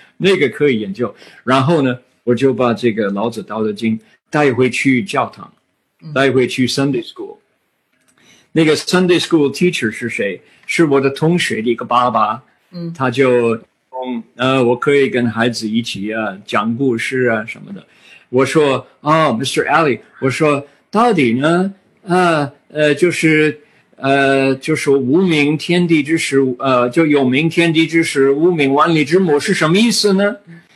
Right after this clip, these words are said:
Speaker 1: 他说，“你可以问那个问题，我不准你在这里问那个问题。You can't ask that question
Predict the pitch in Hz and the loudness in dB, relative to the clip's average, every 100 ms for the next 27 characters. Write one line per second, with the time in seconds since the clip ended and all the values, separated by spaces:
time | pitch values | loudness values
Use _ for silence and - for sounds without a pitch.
0 | _ _ - - - 123 - 127 117 - | _ _ -20 -12 -2 0 2 0 0 -8
1 | _ 123 120 - _ _ - - 123 202 | _ -2 -2 -2 _ _ -10 -4 0 2
2 | 160 113 113 151 165 104 127 127 113 120 | 2 0 0 0 0 0 0 0 -2 0
3 | 131 107 - - _ - 127 127 117 208 | -2 -2 -8 -20 _ -8 0 0 2 0
4 | - 131 117 170 131 110 117 107 - 220 | 0 -2 0 2 0 0 -2 -2 0 0
5 | 113 117 170 120 220 233 117 143 131 - | 0 0 0 2 0 0 0 -2 -6 -12
6 | - _ _ _ 123 - 180 170 165 151 | -20 _ _ _ -10 -2 0 0 0 0
7 | 151 - 143 - 151 151 156 | 0 0 -4 -2 -2 -2 0